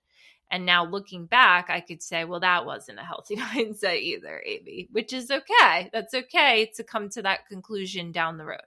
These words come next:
right? But, uh, being that I, that was the mindset I was in when that breakup occurred, and I was very much trying to be like,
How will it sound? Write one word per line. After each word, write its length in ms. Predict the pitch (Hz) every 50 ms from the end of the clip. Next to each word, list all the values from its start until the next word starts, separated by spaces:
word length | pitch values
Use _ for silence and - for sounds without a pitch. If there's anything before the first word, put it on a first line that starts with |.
| _ -
right? 300 | 180 185 196 220 226 - _ _ _ - - - - - - - _ _ _ _ -
But, 420 | 254 240 233 226 220 220 214 - - _ _ _ _ _ _ _ _ _ _ _ _ _ _ _ _ -
uh, 60 | - 139 _ 190 196 _ _ -
being 400 | 269 269 294 330 339 320 294 269
that 160 | 247 226 208
I, 100 | 214 202 - 196
that 200 | 214 208 208 -
was 160 | 214 202 -
the 60 | 208
mindset 440 | 196 190 185 190 190 190 - 214 190
I 120 | 185 180
was 220 | 170 175 175 175 - -
in 560 | - 214 214 202 185 180 175 170 165 170 180 _ _ _ _ _ _ _ _
when 380 | - 185 180 185 185 190 185 180
that 220 | 170 160 - - -
breakup 400 | 214 254 294 - - 180 - -
occurred, 560 | 147 - - - 165 160 - - 180 190 - - _
and 640 | - 202 214 214 214 208 202 196 190 185 180 180 185 - - _ _ _ _ _ _ _ _ _ _ -
I 720 | 190 196 202 202 202 196 196 190 185 185 180 180 175 - _ _ _ _ -
was 220 | 202 214 214 208
very 280 | 202 226 226 262 302 311
much 380 | 285 254 226 220 - - -
trying 480 | - - 226 196 196 196 196 196 196 190
to 140 | - - 214
be 200 | 175 196 196 190
like, 460 | 185 185 180 180 175 175 170 165 -